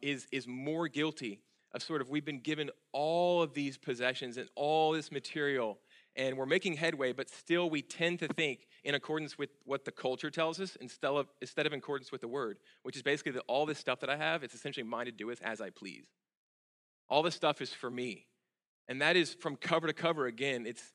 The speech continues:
not the way that, it's not God's best plan for us. And so we heap and we heap and we heap up. And yet God says, "If this is your lifestyle, whether it's the sexual promiscuity in whatever way, or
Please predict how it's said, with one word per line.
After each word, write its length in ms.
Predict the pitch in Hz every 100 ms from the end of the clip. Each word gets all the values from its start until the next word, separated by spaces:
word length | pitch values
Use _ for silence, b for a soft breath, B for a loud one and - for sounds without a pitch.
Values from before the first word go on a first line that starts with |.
| _ -
not 320 | 131 143 151
the 80 | 139
way 260 | 135 135
that, 100 | 135
it's 140 | - 139
not 220 | 139 127
God's 220 | 131 120
best 240 | 123 117 -
plan 240 | 143 147
for 220 | - 110
us. 120 | 82 -
And 100 | 120
so 120 | 135
we 140 | 120 113
heap 300 | 147 151 -
and 140 | 123
we 100 | 117
heap 240 | - 135 127
and 120 | 120
we 80 | 113
heap 240 | 135 127
up. 240 | 147 127 B B
And 140 | - 131
yet 160 | 127
God 200 | 120 135
says, 280 | - 151 135
"If 100 | 120
this 200 | 165 175
is 140 | 202 147
your 140 | 151
lifestyle, 840 | 117 110 127 135 - 156 165 175 - _ _ _ _ -
whether 180 | 143
it's 120 | 147 -
the 100 | 120
sexual 400 | 147 139 160 143
promiscuity 760 | 139 139 123 - 123 135 139
in 120 | 120
whatever 320 | 117 120 127 117
way, 380 | 113 120 143 - _ _ _ _ _ _ -
or 380 | 147 156 143